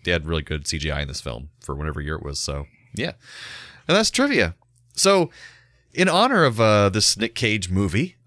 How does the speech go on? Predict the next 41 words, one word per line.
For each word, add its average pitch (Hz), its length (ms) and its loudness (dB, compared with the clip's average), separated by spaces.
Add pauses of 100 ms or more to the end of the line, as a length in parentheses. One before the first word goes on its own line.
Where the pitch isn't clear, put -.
uh, 107 440 4
we're 147 140 -2
gonna 214 120 -4
play 131 200 0
a 120 80 4
little 117 140 0
game 117 300 0
here 90 280 2
called 95 500 2
Name 175 400 0
That 156 220 0
Nick 127 260 0
Cage 180 380 -2
Freakout. - 680 0 (600)
<laughs> - 580 -10
And 98 100 -10
so 98 360 0 (460)
what 143 120 -4
we're 156 80 2
gonna 143 120 4
have 127 200 2
to, - 80 -4
is 104 140 0
Steve 160 400 2
is 110 140 0
have 120 120 2
to 104 160 -2
listen 170 240 -2
to 151 80 2
a 131 60 2
clip - 380 -4 (480)
and 80 120 -6
tell 151 240 0
me, 156 300 -2 (200)
what 135 280 -2
Nick 135 220 -6
Cage 135 320 -4
movie 80 440 -6 (120)
is 80 160 -10
this 92 160 -8
from? - 380 -6